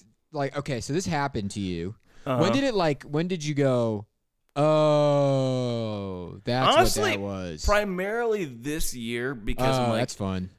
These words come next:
Speaker 2: I mean, uh, you know, it, like, every, like, yeah, I don't know, like, a couple of years, you know, every now and then I'm like, I, like, will, like, entertain the thought that, like, "Huh, I,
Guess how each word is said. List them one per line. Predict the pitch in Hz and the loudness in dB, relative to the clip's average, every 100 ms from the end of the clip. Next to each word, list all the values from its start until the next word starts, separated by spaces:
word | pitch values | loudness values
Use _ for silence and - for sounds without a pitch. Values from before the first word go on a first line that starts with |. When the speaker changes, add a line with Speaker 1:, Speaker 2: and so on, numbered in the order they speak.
| _ _ _ _ | _ _ _ _
Speaker 2:
I | - | 2
mean, | 208 202 - _ _ - | 4 2 -4 _ _ -20
uh, | 165 165 - _ - | -16 -16 -18 _ -10
you | 226 | -4
know, | 180 143 | 0 4
it, | 170 - | 4 2
like, | 160 147 - | -4 -6 0
every, | 165 175 175 | 2 2 0
like, | 143 143 | 0 -2
yeah, | 240 214 | -2 0
I | 190 | 2
don't | 139 | 2
know, | 110 113 | 0 0
like, | 127 | -2
a | |
couple | 160 202 160 | 0 2 2
of | |
years, | 135 135 | 2 0
you | 143 240 | -2 -2
know, | 123 | 0
every | 151 | 0
now | 151 135 | 4 4
and | 139 | 4
then | 131 | 2
I'm | |
like, | 123 113 - _ - 190 - _ _ _ _ _ - | -2 -4 -8 _ -20 -20 -20 _ _ _ _ _ 2
I, | 151 | 4
like, | 175 151 | 6 4
will, | 151 143 | 4 2
like, | 139 | 0
entertain | 120 143 131 139 135 | -2 -4 -2 0 0
the | 127 | -2
thought | 127 123 127 | -4 -4 -4
that, | |
like, | 117 107 - - - - | -6 -8 -12 -20 -20 -10
"Huh, | 190 143 - | -6 -6 -6
I, | - | -4